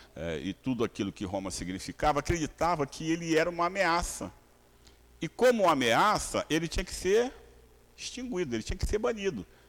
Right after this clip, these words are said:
Ele não poderia ficar ali fazendo com que o povo acreditasse que todos eram iguais. Como isso?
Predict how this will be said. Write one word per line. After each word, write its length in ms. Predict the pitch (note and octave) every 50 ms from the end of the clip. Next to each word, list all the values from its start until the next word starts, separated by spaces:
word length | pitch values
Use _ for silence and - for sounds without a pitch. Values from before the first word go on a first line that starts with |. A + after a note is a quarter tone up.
| - - - -
Ele 160 | - B2 E3+ A#3
não 100 | C#4+ D4
poderia 500 | - F#3 F3 - F3 E3 D#3 D#3 D3+ C#3
ficar 360 | - - B2 - - C3 B2
ali 480 | A2+ G#2 A2+ C#3+ F3+ E3+ C#3 G2+ E2+ - - - - - -
fazendo 520 | - D3 C#3+ B2+ G2+ B2 C#3 C3+ C3+ B2+
com 140 | - - B2 A2+
que 100 | - B2+
o 60 | G#2+
povo 340 | - - A2+ A#2 A#2 G#2 A2+
acreditasse 680 | G#2+ - A2 G#2 G2+ G2 - - D3 D#3+ E3 - - -
que 100 | - C#3
todos 520 | - - - A3 B3 B3+ G#3+ F3 C#3+ C3
eram 260 | D3 D3 C#3 C#3 C#3
iguais. 640 | B2+ G2+ G2 F#2+ E2+ D#2+ D2+ D#2+ - - - - - - - - -
Como 340 | - - C4 D4 D4 B3+
isso? 460 | C#3+ G#2 E2+ D#2+ - - - - -